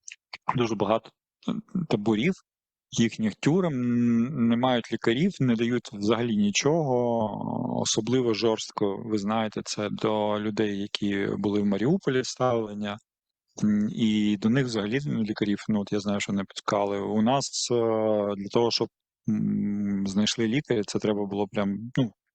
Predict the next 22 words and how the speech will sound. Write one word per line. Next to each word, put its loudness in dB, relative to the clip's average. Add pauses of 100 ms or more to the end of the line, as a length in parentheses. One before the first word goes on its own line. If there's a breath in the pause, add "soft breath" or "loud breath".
(220)
тільки 0
люди, 0
які, -2 (580)
е, 2
жалілися, 0
що -4
там 2
були -4
сте-, -4
старші 0
чоловіки, -2
які 0
були -2
цивільними, 0
які -2
там, 0
у 0
нас 0
був -2
один 0
після -2
інсульту. -2